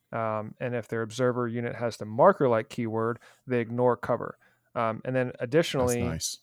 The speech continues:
Speaker 1: each time a model and the guided unit makes an attack that does not target their spotted unit, worsen the ballistic skill by one. So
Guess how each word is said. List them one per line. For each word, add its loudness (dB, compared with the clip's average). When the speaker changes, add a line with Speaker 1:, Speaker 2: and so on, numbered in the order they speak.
Speaker 1:
each -2
time 4
a 4
model 6
and 0
the -2
guided 2
unit -2
makes -4
an -2
attack -4
that -16
does -8
not 2
target 4
their -2
spotted 0
unit, -4
worsen 2
the 0
ballistic 0
skill -2
by -2
one. -6
So 6